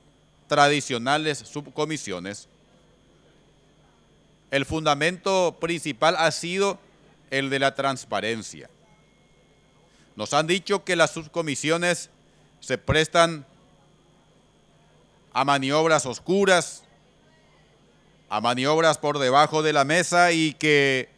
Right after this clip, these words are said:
quienes integran las subcomisiones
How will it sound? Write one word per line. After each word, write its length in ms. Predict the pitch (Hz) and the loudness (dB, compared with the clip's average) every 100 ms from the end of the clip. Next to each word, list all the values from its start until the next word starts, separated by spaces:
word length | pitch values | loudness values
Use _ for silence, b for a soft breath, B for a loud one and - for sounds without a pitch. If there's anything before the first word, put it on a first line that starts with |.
| _ _ _ _ _ - | _ _ _ _ _ -8
quienes 300 | 123 127 131 | -4 -4 -4
integran 440 | 113 131 151 165 | -6 -2 0 0
las 120 | 165 | -2
subcomisiones 800 | 165 156 175 170 151 147 151 - | -4 -4 -4 -2 -2 -2 -4 -6